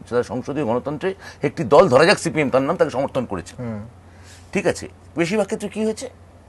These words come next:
Speaker 1: ভোটের পর? "আপনি আমার জন্য এতটা করেছেন, কি, কি, কি লাগবে?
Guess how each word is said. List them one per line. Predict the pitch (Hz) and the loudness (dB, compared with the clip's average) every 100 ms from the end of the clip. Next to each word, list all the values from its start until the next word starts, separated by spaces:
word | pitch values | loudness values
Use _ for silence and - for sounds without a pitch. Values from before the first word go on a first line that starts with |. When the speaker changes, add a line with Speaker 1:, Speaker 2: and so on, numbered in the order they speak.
| - | -14
Speaker 1:
ভোটের | - - | -10 -10
পর? | - 185 - - - - - - - - - - | -6 -8 -8 -20 -20 -20 -20 -20 -20 -20 -20 -10
"আপনি | - 135 | -6 -4
আমার | 131 | -4
জন্য | 151 143 | -4 -6
এতটা | 120 160 | -4 -8
করেছেন, | - 165 165 131 | -6 -10 -10 -12
কি, | 143 - | -14 -10
কি, | 143 139 | -8 -8
কি | 131 | 0
লাগবে? | 120 123 147 233 | 2 2 -2 -10